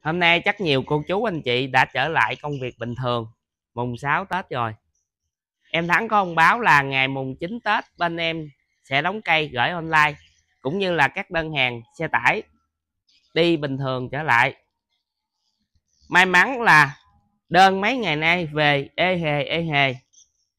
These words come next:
Và khách cũ quay trở lại ủng hộ rất là nhiều. Trộm vía là gì cô chú biết không?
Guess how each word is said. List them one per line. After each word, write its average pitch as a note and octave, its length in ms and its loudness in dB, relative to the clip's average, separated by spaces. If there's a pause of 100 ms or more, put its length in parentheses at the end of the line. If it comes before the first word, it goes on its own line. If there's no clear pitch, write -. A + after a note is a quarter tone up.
(420)
Và C3+ 420 6
khách - 300 -4
cũ C#3 300 -2 (840)
quay F3 220 4
trở D#3 160 -4
lại C3 320 2
ủng D#3+ 180 -8
hộ B2+ 320 -2
rất G#3+ 160 -10
là B2 100 -6
nhiều. B2+ 320 -4 (1000)
Trộm D3 220 4
vía G#3+ 180 0
là A#3 100 -4
gì C#3+ 180 -2
cô D#3+ 140 -6
chú F#3+ 220 -8
biết B3 100 -10
không? F3 180 0